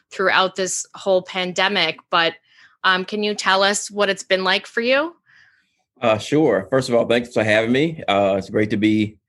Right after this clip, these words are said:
Speaker 2: uh, on a podcast with you today. So hopefully, uh, <laughs> people can kinda hear what, what things we're doing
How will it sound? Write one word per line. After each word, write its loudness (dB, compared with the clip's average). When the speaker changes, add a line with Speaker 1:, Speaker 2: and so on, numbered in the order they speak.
Speaker 2:
uh, 0
on 0
a -2
podcast -2
with -2
you 0
today. 2
So 0
hopefully, 0
uh, 2
<laughs> -2
people 2
can 0
kinda 2
hear 2
what, 0
what 0
things 0
we're 0
doing 0